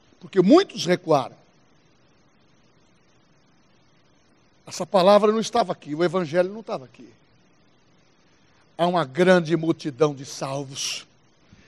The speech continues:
O mundo tá sendo colocado de cabeça pra baixo, por isso que Satanás tá, é como um jacaré, dando rabada em todo mundo.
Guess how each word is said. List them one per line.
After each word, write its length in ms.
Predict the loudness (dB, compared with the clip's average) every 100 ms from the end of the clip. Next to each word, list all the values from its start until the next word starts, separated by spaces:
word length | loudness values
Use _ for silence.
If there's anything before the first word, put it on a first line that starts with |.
| _ _ 12
O 160 | 12 12
mundo 720 | 10 12 12 12 8 6 4 -8 -20 _ _ _ _ _
tá 140 | -4 -2
sendo 420 | 6 8 8 8
colocado 640 | 10 10 8 6 4 4
de 160 | -2 -6
cabeça 580 | -2 0 8 6 6 -2
pra 200 | -2 2
baixo, 380 | 4 2 -2 -6
por 140 | -4
isso 240 | -4 -10 -8
que 120 | -6
Satanás 760 | -2 -2 0 -2 2 0 0
tá, 240 | 2 2 2 -8 -20 _ _ _ _ _ _ _ _ -6
é 100 | -2
como 260 | 4 6 6
um 80 |
jacaré, 760 | 8 6 8 8 10 10 8 -2 -20 _ _ _ _ _
dando 320 | 4 6 8 10
rabada 480 | 10 12 12 12
em 40 | 10
todo 280 | 12 12 10
mundo. 440 | 10 8 4